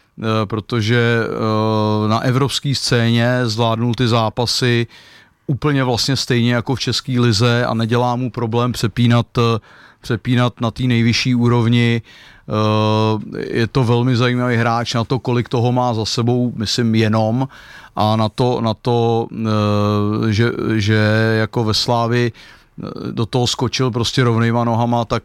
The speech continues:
eh, tak to jako je,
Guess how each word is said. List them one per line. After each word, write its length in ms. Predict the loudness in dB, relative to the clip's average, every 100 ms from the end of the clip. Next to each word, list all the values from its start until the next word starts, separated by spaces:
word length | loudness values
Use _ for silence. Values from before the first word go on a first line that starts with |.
| -4
eh, 220 | -2 -2
tak 200 | -2 -6
to 460 | -4 -2 0 0 0
jako 540 | -2 -4 -2 0 0 -4 -12 -20 _ -6
je, 360 | 0 2 0